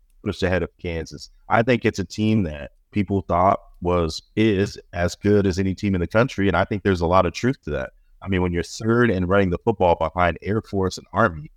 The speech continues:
I mean, you're running the football very successfully. Just not in Lawrence, just not last Saturday. I just thought they were incredibly impressive in that front seven, and, uh, and then on the offensive line, it was just a mauling.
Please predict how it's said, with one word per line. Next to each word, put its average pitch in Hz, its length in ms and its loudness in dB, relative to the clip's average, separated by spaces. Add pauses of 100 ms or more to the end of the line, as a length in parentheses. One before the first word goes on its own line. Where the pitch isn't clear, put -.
(320)
I 175 80 6
mean, 143 300 4
you're 117 260 2
running 98 380 0
the 90 160 -12
football 87 340 2
very 92 240 0
successfully. - 720 -12 (400)
Just - 240 0
not 117 160 8
in 104 100 2
Lawrence, 98 440 2 (240)
just - 180 0
not 95 180 -6
last 90 240 -2
Saturday. 78 380 -2
I 87 80 -6
just 92 220 -4
thought 101 180 2
they 98 140 2
were 85 180 0 (220)
incredibly 104 580 0
impressive - 480 -8
in 95 80 0
that 92 240 0
front 95 180 -6
seven, 95 380 2 (480)
and, 87 260 -4
uh, 73 220 -2 (440)
and 85 140 -2
then 98 120 0
on 87 100 2
the 87 120 2
offensive 85 420 0
line, 82 260 -12
it 85 80 -20
was - 140 -20
just - 160 -20
a - 100 -20
mauling. 90 300 -18